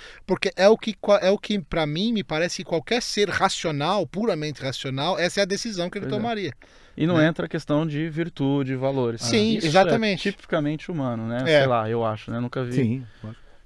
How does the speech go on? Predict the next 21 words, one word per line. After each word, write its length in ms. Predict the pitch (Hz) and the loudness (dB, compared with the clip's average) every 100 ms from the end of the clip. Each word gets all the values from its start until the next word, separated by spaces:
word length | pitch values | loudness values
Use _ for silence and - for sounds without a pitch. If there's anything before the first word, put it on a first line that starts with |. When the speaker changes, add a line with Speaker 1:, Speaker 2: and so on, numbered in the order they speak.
| - | -14
Speaker 2:
Não 360 | - 110 110 110 | -8 -6 -4 0
Speaker 1:
Não, 260 | 208 294 202 | 2 4 4
é, 60 | |
é 240 | 123 - 123 | 4 2 -2
tipicamente 500 | - - 190 196 - | -2 -4 -2 -2 -4
hum-, 80 | 381 | 0
é, 160 | 233 - | 0 0
é 100 | 139 | -4
todo, 300 | - 208 240 | -2 -2 -2
é 120 | 143 | -6
todo 240 | - 196 | -4 0
esse, 320 | 247 - 170 147 | 0 0 -2 0
essas 320 | 135 - 139 - | -2 -4 -6 -4
palavras 300 | 147 135 117 | -2 -2 -2
que 60 | |
você 80 | 143 | -6
falou 200 | 214 247 | -6 -4
vêm 300 | 285 202 233 | -2 -2 -2
da, 160 | 277 311 | -4 -6
da 160 | 302 | -8
nossa 500 | 285 240 - 254 320 | -6 -6 -4 -6 -8